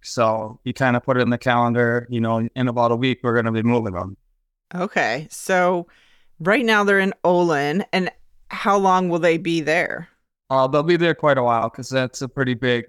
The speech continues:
Speaker 1: area that they're tackling. So it's probably four or five moves in the park that we have to do. So probably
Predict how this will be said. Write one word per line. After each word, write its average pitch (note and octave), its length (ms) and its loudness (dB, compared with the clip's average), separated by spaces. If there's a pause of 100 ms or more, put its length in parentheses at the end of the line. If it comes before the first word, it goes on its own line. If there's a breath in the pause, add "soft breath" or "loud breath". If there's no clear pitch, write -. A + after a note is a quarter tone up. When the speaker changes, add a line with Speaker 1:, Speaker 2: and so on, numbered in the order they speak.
(340)
Speaker 1:
area B2+ 320 0
that B2+ 240 -4
they're B2+ 460 0 (280)
tackling. C#3+ 640 -2
So A#2+ 420 -2 (640)
it's - 80 -20
probably D3 400 0
four C#3 300 -2
or C3+ 80 0
five C3+ 320 0
moves C3+ 400 -4
in B2 80 -4
the B2 80 -6
park C3 320 0 (800)
that C#3+ 100 4
we C3+ 80 2
have C3+ 120 0
to D3 80 -6
do. D3 240 0
So A#2+ 400 -2 (300)
probably B2+ 220 0